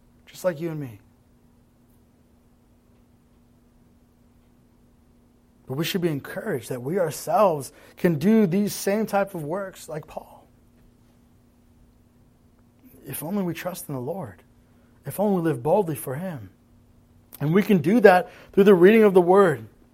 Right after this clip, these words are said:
with prayer, with worship, with constantly being in devotion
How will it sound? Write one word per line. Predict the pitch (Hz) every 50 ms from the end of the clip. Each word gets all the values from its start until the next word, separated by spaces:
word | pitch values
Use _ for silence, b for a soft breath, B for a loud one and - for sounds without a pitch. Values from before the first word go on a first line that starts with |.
| _ _ _ _ _ _ _ _ _ - -
with | 165 170 - -
prayer, | - - 180 196 226 226 196 156 120 B B B B B -
with | 175 160 139
worship, | 143 156 175 208 233 233 - 208 175 147 - - - _ _ _ _ _ _ _ _ _ _ _ _ _ _ _ _ _ _ _ _ _ _ _ _ _ _ _ _ _ -
with | 180 175 -
constantly | - - 185 190 208 202 - 226 220 196
being | 151 156 185 202 196
in | 185 175
devotion | 156 151 127 151 165 196 190 185 - 196 180 170 160